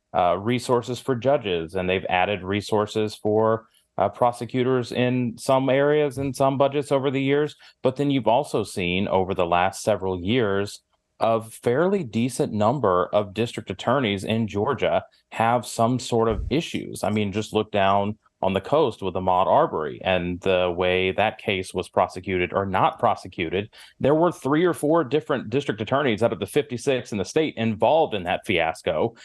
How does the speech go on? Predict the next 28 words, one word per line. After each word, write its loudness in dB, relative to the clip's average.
And 0
so, 2
you -2
know, 0
there 2
is 0
probably -2
an 0
appetite 0
in 2
the 2
legislature 0
to -2
have 0
maybe -2
a 2
little 0
bit -2
more 2
legislative 0
oversight 0
into 0
how 2
district -8
attorneys 2
do -2
their 0
job. 4